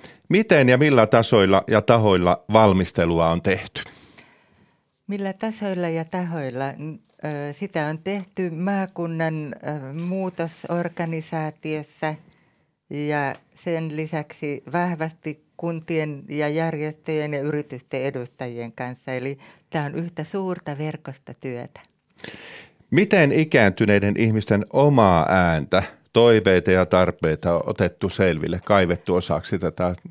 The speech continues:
Speaker 1: maakunnan rakentamista?
Speaker 2: No, muun muassa vanhusneuvostojen kanssa on pidetty yhteisiä tilaisuuksia arvioiden tätä meidän valmistelun kokonaisuutta ja tiettyjä teemallisia asioita. Ja nyt esimerkiksi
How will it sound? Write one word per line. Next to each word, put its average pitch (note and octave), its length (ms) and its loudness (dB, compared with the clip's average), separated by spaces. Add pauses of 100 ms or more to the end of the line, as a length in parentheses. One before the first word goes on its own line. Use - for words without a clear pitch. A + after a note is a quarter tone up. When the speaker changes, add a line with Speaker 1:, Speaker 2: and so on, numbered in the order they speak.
(160)
Speaker 1:
maakunnan F#2 720 -2
rakentamista? - 760 -6 (260)
Speaker 2:
No, E3+ 120 -6
muun A#3 260 -4
muassa G3+ 400 -6 (440)
vanhusneuvostojen F3 1160 -6
kanssa D#3 560 -8
on D#3+ 140 -6
pidetty D#3+ 480 -8
yhteisiä D#3+ 720 -6
tilaisuuksia D3+ 1200 -8
arvioiden C#3+ 600 -6
tätä C#3+ 300 -12
meidän C#3 400 -10
valmistelun C#3 800 -10 (100)
kokonaisuutta D#3+ 1080 -8 (340)
ja D3 100 -6
tiettyjä D#3 540 -6
teemallisia C3+ 800 -8
asioita. C3+ 680 -10
Ja C3+ 180 -8 (340)
nyt G3 200 -8
esimerkiksi E3+ 1040 -8